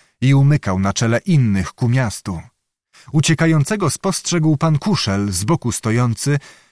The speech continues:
który na krótką metę tylko widział. Przyskoczył więc koniem i w pysk młodego wataszkę szablą trzasnął. Nie zabił, bo ostrze wstrzymała podpinka, ale zalał go krwią i tym bardziej serca pozbawił.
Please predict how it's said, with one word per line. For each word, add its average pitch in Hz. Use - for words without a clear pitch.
który 151
na 147
krótką 165
metę 139
tylko 123
widział. 101
Przyskoczył -
więc 95
koniem 135
i 175
w -
pysk -
młodego 120
wataszkę 123
szablą 107
trzasnął. 98
Nie 160
zabił, 156
bo 147
ostrze 165
wstrzymała 151
podpinka, 123
ale 139
zalał 143
go 139
krwią 170
i 175
tym 147
bardziej 110
serca 117
pozbawił. 95